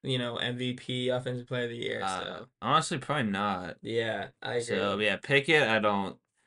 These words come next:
Speaker 2: think
Speaker 1: Wow.
Speaker 2: he's got
Speaker 1: Next up, we got Joe Burrow.
Speaker 2: Ah.
Speaker 1: This one's tough. I had
Speaker 2: I
Speaker 1: to
Speaker 2: feel
Speaker 1: think
Speaker 2: like
Speaker 1: about
Speaker 2: I'm
Speaker 1: this
Speaker 2: not
Speaker 1: one
Speaker 2: as
Speaker 1: for a
Speaker 2: quick
Speaker 1: while.
Speaker 2: to say,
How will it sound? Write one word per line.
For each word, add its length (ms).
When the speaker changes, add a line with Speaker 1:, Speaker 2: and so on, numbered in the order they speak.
Speaker 2:
think 180
Speaker 1:
Wow. 80
Speaker 2:
he's 140
got 480
Speaker 1:
Next 220
up, 120
we 80
got 320
Joe 340
Burrow. 720
Speaker 2:
Ah. 540
Speaker 1:
This 200
one's 280
tough. 440
I 180
had 160
Speaker 2:
I 20
Speaker 1:
to 60
Speaker 2:
feel 20
Speaker 1:
think 100
Speaker 2:
like 160
Speaker 1:
about 0
Speaker 2:
I'm 140
Speaker 1:
this 0
Speaker 2:
not 180
Speaker 1:
one 40
Speaker 2:
as 80
Speaker 1:
for 140
a 0
Speaker 2:
quick 160
Speaker 1:
while. 60
Speaker 2:
to 80
say, 320